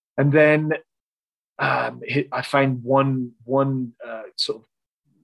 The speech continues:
quite important document that, that said his mum's name was Mary, which my mum name is Mary as well. Um, then, you know, something else hit hard where he died on the thirtieth of July, which is my birthday. Um, and then, and then the, the other thing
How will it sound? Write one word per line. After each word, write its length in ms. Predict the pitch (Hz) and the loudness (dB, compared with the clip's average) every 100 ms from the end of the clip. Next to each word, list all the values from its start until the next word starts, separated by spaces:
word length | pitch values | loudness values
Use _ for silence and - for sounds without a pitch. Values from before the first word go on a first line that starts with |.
| _ _ _ | _ _ _
quite 240 | - 110 | -2 -2
important 360 | 110 - 123 113 | -2 -4 -4 -2
document 400 | 117 - 113 104 | -4 -2 -6 -6
that, 140 | 104 _ | -14 _
that 120 | 104 - | -14 -6
said 180 | 120 | -4
his 120 | 113 113 | -4 -4
mum's 280 | 113 104 | -4 -4
name 140 | 107 107 | -6 -8
was 100 | 101 | -2
Mary, 340 | 131 139 143 | 2 4 4
which 180 | 117 - | 0 -6
my 100 | 117 | -6
mum 360 | 117 113 110 101 _ _ _ | -4 -4 -6 -10 _ _ _
name 260 | 117 117 110 | -6 -4 -4
is 140 | 101 | -4
Mary 260 | 123 120 110 | -2 0 0
as 120 | 101 | -2
well. 360 | 113 123 131 - _ _ _ _ 117 | 0 0 -2 -8 _ _ _ _ -6
Um, 440 | 117 110 113 113 - - | -4 -4 -4 -6 -10 -6
then, 560 | 127 143 143 143 135 - | 2 4 4 2 -2 -4
you 140 | 127 | -6
know, 120 | 113 | -4
something 300 | 107 143 123 | -4 -4 -2
else 280 | 123 120 - | 0 -2 -4
hit 160 | 120 - | -10 -6
hard 340 | 123 120 110 | -2 0 -2
where 120 | 107 104 | -6 -10
he 140 | 110 | -8
died 440 | 113 113 110 104 - | -4 -2 -2 -8 -10
on 160 | 113 104 | -12 -12
the 60 | |
thirtieth 560 | 101 120 104 - 110 104 - | -8 -6 -6 -6 -10 -10 -16
of 100 | 90 | -12
July, 300 | 107 110 117 | -6 -2 0
which 160 | 110 | -2
is 100 | - | -8
my 100 | 98 | -14
birthday. 600 | 90 117 120 - 127 131 127 _ _ _ - | -6 -2 -2 -2 0 0 -2 _ _ _ -6
Um, 500 | 98 104 104 104 101 _ - - | -2 -2 -2 -8 -14 _ -18 -10
and 140 | 117 | -2
then, 220 | 120 120 | 0 0
and 120 | 117 120 | -4 -4
then 140 | 117 | -4
the, 80 | 113 _ | -4 _
the 100 | 127 | 0
other 160 | 127 123 | 0 0
thing 400 | - 113 110 | -2 -4 -6